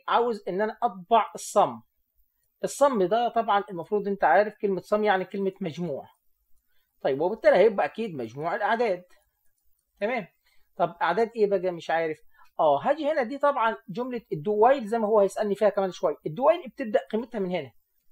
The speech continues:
يبقى أنا مجموع الأعداد من كام؟ من واحد. تمام. إلى آخرك كام؟ آخرك اللي هو بعد الشرط إلى إن. تمام. بس لقيته هنا بيقول لي معدل الزيادة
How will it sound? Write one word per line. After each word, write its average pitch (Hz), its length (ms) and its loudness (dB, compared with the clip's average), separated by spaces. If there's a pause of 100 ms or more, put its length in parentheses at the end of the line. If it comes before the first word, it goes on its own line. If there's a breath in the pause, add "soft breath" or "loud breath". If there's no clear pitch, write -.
(180)
يبقى 165 340 -4
أنا 240 240 0
مجموع 196 540 -4
الأعداد 175 560 0
من 180 160 -4
كام؟ 226 320 0 (100)
من 151 140 -8
واحد. 214 420 -2 (920)
تمام. 156 280 -6 (640)
إلى 165 320 4 (720)
آخرك 233 440 4
كام؟ 190 300 4 (380)
آخرك 277 380 2
اللي 208 120 2
هو 233 140 6
بعد 214 260 2
الشرط 185 460 0 (140)
إلى 180 140 2
إن. 220 300 0 (960)
تمام. 156 360 -2 (420 soft breath)
بس 180 240 -2
لقيته 214 400 2
هنا 220 120 4
بيقول 175 360 0
لي 139 200 -10
معدل 170 520 0
الزيادة 170 500 0